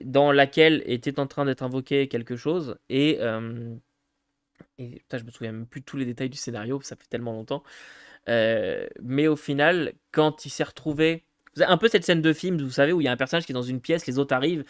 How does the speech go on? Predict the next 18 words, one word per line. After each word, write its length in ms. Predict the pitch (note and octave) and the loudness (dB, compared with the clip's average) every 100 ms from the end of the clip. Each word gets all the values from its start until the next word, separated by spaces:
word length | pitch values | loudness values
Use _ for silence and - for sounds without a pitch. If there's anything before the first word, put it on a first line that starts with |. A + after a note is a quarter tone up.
| - | -14
puis 100 | - | -8
ils 40 | C3+ | 0
ferment 240 | F#3+ D#3 | 4 6
la 100 | D3 | 4
porte 400 | C#3 D#3+ - - _ _ - | 6 4 2 -6 _ _ -8
pour, 180 | C3+ C3+ C3+ - | 0 2 2 0
pour, 240 | C#3 B2 | -4 0
euh, 240 | A#2+ A#2+ B2 - | 2 2 -2 -2
contenir 380 | D#3 C3+ E3 | -4 0 2
la 80 | C3+ | 4
menace. 340 | B2+ C3 C#3 C3+ | 2 2 0 0
Voilà, 220 | A#2+ B2+ | -2 -2
c'est 160 | - | 0
un 80 | C#3 | 0
peu 100 | C3+ | 0
ça. 240 | D3+ C#3 C3 - - - - - | 0 0 0 -8 -20 -20 -4 8
Et 340 | D#3 D#3+ D#3+ _ _ _ | 10 10 6 _ _ _
ce, 260 | - - | -10 -6